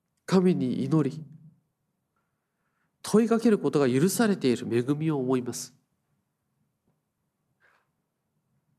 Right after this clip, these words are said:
なぜという問いでもいい。怒りでもいい。もう困惑そのままでもいい。それでも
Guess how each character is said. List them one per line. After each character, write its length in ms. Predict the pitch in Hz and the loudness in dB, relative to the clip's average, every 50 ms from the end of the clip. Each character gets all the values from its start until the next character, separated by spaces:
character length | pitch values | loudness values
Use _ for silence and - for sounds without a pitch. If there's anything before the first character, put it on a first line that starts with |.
| _ _ _ _ _ _ _ _ _ _ _ _ _ _ _ _ _ | _ _ _ _ _ _ _ _ _ _ _ _ _ _ _ _ _
な 280 | - 123 127 143 147 147 | -4 0 0 2 2 2
ぜ 100 | 143 139 | 0 0
と 100 | 123 - | 0 0
い 100 | 110 110 | -2 -2
う 40 | 117 | -4
問 180 | - - 120 123 | -4 -2 -2 0
い 20 | |
で 80 | 127 139 | 0 -2
も 140 | 135 117 - | -6 -8 -10
い 40 | |
い。 40 | - - - _ _ _ - 170 | -12 -14 -20 _ _ _ -2 0
怒 180 | - - 180 190 | 0 2 2 2
り 100 | 202 185 | 2 2
で 100 | 165 139 | 0 -2
も 180 | 113 113 110 | -2 -4 -6
い 100 | 104 101 | -8 -10
い。 60 | 90 - - - _ _ _ - | -12 -14 -18 -20 _ _ _ -8
も 80 | 160 | -8
う 20 | 160 | -4
困 220 | - - 233 233 233 | 0 2 2 4 2
惑 180 | 247 240 240 | 2 0 0
そ 160 | 233 - 233 | -2 0 0
の 60 | 214 226 | 0 0
ま 120 | 226 233 | 2 0
ま 100 | 233 240 | 0 0
で 80 | 220 175 | 0 -2
も 180 | 123 113 113 | -2 -4 -6
い 60 | 117 | -8
い。 60 | - - _ _ _ _ _ _ _ | -10 -12 _ _ _ _ _ _ _
そ 180 | - - - 226 | -6 0 2 2
れ 100 | 254 262 | 2 4
で 80 | 277 | 4
も 260 | 269 247 175 127 - | 4 2 2 2 0